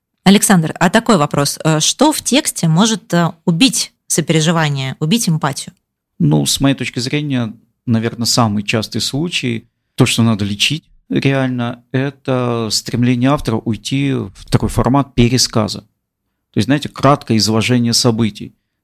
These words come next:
Speaker 2: События могут быть очень яркими, но автор почему-то стремится их максимально быстро пересказать.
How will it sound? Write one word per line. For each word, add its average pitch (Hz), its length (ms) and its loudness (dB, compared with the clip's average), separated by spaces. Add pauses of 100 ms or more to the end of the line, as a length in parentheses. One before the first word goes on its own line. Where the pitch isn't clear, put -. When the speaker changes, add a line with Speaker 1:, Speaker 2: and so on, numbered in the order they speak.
Speaker 2:
События 127 460 0
могут 113 240 -4
быть 113 200 -6
очень 113 260 0
яркими, 143 540 0
но 107 200 0
автор - 240 -8
почему-то 120 480 0
стремится 117 560 -4
их 101 140 -8
максимально 110 460 0
быстро 104 440 -2
пересказать. 110 600 -2